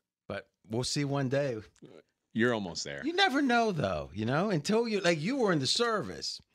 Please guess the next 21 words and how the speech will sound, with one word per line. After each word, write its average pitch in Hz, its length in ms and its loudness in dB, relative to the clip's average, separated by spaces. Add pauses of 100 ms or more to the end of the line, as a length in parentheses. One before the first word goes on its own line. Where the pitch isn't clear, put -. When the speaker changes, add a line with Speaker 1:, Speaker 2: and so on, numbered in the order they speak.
(140)
Speaker 1:
right? 151 340 0
You 185 140 2
Speaker 2:
Yeah. - 100 4
Speaker 1:
know, 202 140 4
you, 196 220 -2 (300)
if 160 220 -2
you're, 202 260 4
but 170 220 0 (460)
because 165 340 4
of 151 80 2
circumstances 156 560 2
beyond 147 240 4
your 131 100 0
control, 175 560 2
you 147 140 -2
didn't, 143 360 0 (260)
weren't 143 260 2
in 131 100 2
live 131 220 2
combat. 170 540 -2
Speaker 2:
Right. 101 200 0